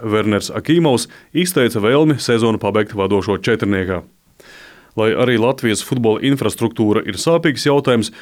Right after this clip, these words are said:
pirmās līgas klubu pārstāvi cenšas savus stadionus padarīt tīkamus, kopt laukumus un radīt apmeklētājiem draudzīgu vidi.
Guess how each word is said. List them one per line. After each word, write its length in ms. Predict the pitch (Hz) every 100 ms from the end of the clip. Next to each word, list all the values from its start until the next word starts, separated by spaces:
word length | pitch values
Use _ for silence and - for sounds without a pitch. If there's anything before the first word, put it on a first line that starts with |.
| - -
pirmās 380 | 196 180 123 -
līgas 300 | 131 113 -
klubu 240 | 135 120 98
pārstāvi 560 | 127 151 143 120 107
cenšas 320 | 131 135 113
savus 240 | - 107 90
stadionus 480 | 131 127 117 104 -
padarīt 400 | 104 104 104 -
tīkamus, 480 | 135 127 120 104 104 - - -
kopt 320 | 117 101 -
laukumus 480 | 139 175 156 117 131
un 160 | 139
radīt 320 | 113 113 113
apmeklētājiem 720 | 113 127 104 107 98 104 104 101
draudzīgu 560 | 127 110 101 98 101
vidi. 220 | 117 101